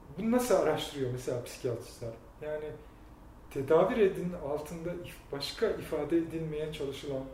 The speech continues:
başka bir şey olabilir mi? Başka bir ihtiyaç olabilir mi? Yani mesela bana sen deme. Bana saygılı davran. Mesela. Ben buraya evet belki hastayım. Bilmiyoruz.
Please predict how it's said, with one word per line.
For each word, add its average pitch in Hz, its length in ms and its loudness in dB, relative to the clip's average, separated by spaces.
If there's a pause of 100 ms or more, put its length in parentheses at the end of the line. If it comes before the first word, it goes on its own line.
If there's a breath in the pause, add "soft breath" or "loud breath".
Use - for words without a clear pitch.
(160)
başka 131 340 -4
bir - 60 -8
şey 156 160 -4 (180)
olabilir 139 320 -2
mi? 123 60 -8 (180)
Başka 123 240 -8
bir - 200 -12
ihtiyaç - 380 -8
olabilir 127 260 -6
mi? 120 220 -6
Yani 175 180 -2
mesela 170 380 0 (580 loud breath)
bana 185 200 4
sen 151 340 0
deme. 123 240 0 (960)
Bana 180 200 0
saygılı 135 540 -2
davran. 123 160 0 (720)
Mesela. 120 300 -6 (1160)
Ben 170 240 4
buraya 180 220 4
evet 185 280 2
belki 170 280 4
hastayım. 180 580 2 (1120)
Bilmiyoruz. 143 560 -2